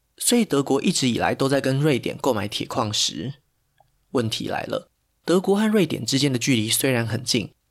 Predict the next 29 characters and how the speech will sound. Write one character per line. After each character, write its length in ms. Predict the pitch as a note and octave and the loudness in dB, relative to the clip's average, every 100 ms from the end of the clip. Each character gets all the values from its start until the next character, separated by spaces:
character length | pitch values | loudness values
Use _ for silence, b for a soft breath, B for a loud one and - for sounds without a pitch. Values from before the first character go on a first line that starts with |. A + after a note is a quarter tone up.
| _ | _
但 160 | A3+ A3 | 2 2
是 80 | G#3+ | 4
在 140 | G3 | 2
他 100 | F3+ | 4
们 120 | E3 | 2
两 200 | C3 G2 | 2 0
国 180 | G2 A#2 | -2 -2
之 140 | C#3 | 2
间 160 | C3 C#3 | 2 2
的 60 | A2 | 2
波 200 | C3+ B2+ | 2 2
罗 140 | A2+ | 2
的 160 | C#3 G#2+ | 0 -4
海 180 | - | -6
在 140 | - C#3+ | -2 0
冬 200 | C#3+ C#3+ | 0 -2
天 140 | D3+ | -2
的 80 | A#2 | 0
时 160 | - A2+ | 0 2
候 140 | A2+ | 2
会 140 | B2+ | 0
结 220 | A#2 - A#2 | -2 -4 -2
冰， 300 | A#2 A#2 B2+ | 0 -2 -2
没 120 | C#3 | 0
有 80 | D#3+ | 2
办 140 | C#3+ | 0
法 100 | A2+ | -4
航 260 | - - B2+ | -6 -6 -2
行， 320 | - - D3 | -2 -4 -10